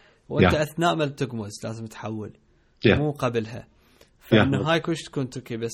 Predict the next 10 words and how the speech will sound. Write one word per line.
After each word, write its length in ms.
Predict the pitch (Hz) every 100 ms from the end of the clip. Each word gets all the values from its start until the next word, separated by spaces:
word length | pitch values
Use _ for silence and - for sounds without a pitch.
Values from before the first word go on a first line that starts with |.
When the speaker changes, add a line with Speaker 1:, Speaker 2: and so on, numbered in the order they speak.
| -
Speaker 1:
إنه 100 | 131
مثلًا 280 | 131 131 127
عقل 320 | 143 - 143
بعدين 260 | 123 123 147
وراها 340 | 147 139 131
شوي 220 | - 147
شوي 160 | 139 135
يبدي، 500 | 120 117 117 113 - _ _ _
يبدي 180 | 127 123
يستوعبها. 760 | 127 - 123 107 139 123 113